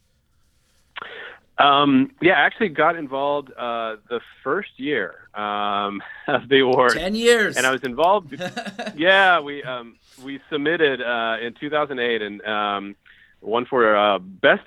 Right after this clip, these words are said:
Speaker 1: comeback. <laughs>
Speaker 2: Very cool.
Speaker 1: I'm not sure, we'll have to talk to Sarah 'cause I'm not, I'm not sure that I, uh, completely understand what that,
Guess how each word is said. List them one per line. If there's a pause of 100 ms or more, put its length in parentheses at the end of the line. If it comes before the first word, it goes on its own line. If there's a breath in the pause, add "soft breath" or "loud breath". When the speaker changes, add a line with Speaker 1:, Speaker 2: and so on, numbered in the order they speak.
Speaker 1:
comeback. (140)
<laughs>
Speaker 2:
Very
cool.
Speaker 1:
I'm
not
sure,
we'll
have
to
talk
to
Sarah
'cause
I'm
not,
I'm
not
sure
that
I,
uh,
completely
understand
what
that,